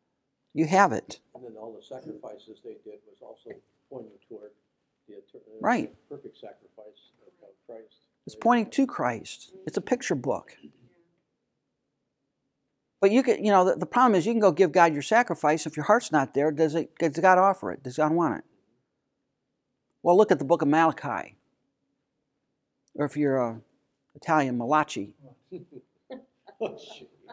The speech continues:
Speaker 1: In the book of Malachi, what does he say? God, God is talking to the Israelites, he said, "Go away. I don't want your feet. I don't want your offerings.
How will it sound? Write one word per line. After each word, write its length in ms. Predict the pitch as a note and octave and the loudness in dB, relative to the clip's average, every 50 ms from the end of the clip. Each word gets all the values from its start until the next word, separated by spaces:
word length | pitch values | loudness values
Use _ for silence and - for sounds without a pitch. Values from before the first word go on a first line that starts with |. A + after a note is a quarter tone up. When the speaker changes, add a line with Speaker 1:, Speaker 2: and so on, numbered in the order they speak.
| - _ _ _ _ _ _ D4 D4 - _ _ _ | -20 _ _ _ _ _ _ -20 -20 -20 _ _ _
Speaker 1:
In 720 | - - - - D#4 - - _ _ _ _ _ _ - C#3+ | -16 -12 -12 -12 -12 -14 -20 _ _ _ _ _ _ -2 -2
the 60 | D3+ | 2
book 200 | C#3 G3 A3 - | 6 6 6 6
of 60 | F3+ | 6
Malachi, 480 | - G#3+ A3 A3+ G#3 - - F#3 F3 E3+ | 8 10 12 12 10 10 6 4 6 6
what 120 | E3 F#3 F#3 | 6 4 4
does 140 | F3+ D3+ | 2 0
he 60 | E3 D#3+ | -2 -2
say? 200 | - G#3 F#3 D#3 - - _ _ _ _ _ _ _ - | 0 0 0 0 -2 -8 _ _ _ _ _ _ _ 2
God, 320 | G3+ F#3+ F#3+ D3 - - - | 4 4 4 4 0 -4 -4
God 420 | - G3 - - D3+ F#3+ G3 G3+ F#3 | 0 0 0 4 6 8 8 8 8
is 140 | E3 - - - | 6 0 -8 -2
talking 340 | - F#3 F3 - - E3 | 2 2 2 4 2 0
to 60 | D3 C3+ | -2 -2
the 200 | C3+ C#3 - - | -2 -4 -2 -2
Israelites, 280 | E3 E3+ D#3+ D#3+ D#3 D3 | -2 0 2 2 2 2
he 60 | D#3+ | 2
said, 80 | D3+ - - - - - _ _ _ | 0 0 -4 -20 -20 -20 _ _ _
"Go 160 | - G3 G3+ G#3+ | 10 12 12 12
away. 260 | G#3 G3+ F#3+ D#3+ C#3+ - - - - - | 12 12 12 10 8 4 -2 -14 2 8
I 140 | E3 F#3 | 10 10
don't 280 | G3 G#3+ A3 G3+ E3 E3 | 12 10 10 8 6 4
want 300 | E3+ F3+ F#3+ G3+ - - | 6 6 6 6 4 4
your 100 | D#3 D3+ | 0 0
feet. 380 | C#3+ - - - D#3+ D#3+ D#3+ - | -2 -2 0 2 4 4 4 6
I 120 | - E3 | 6 6
don't 180 | F#3 G#3 G#3 F3+ | 8 6 6 4
want 300 | F3 F3+ F3+ F#3 F#3 - | 4 6 6 6 6 4
your 200 | D#3 D3+ C#3+ - | 2 0 2 4
offerings. 680 | - C#3 C3 B2 - - C#3 C#3 C#3 D#3 E3+ F3+ - | 2 2 2 0 -2 -4 -2 -2 0 0 -2 -4 -8